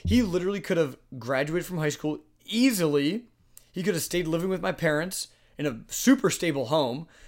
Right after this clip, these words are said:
had, had all of his food made from all that stuff. Um,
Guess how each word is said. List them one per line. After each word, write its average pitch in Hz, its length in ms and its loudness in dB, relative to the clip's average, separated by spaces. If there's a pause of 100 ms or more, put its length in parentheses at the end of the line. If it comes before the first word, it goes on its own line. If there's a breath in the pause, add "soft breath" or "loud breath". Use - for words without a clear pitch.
(120 soft breath)
had, 139 420 -8
had 156 200 2
all 151 160 4
of 190 60 -2
his 165 160 -4
food 160 460 0 (240)
made 151 220 -2
from 147 180 -4
all 147 100 2
that 143 160 -2
stuff. - 260 -4 (440 loud breath)
Um, 127 400 0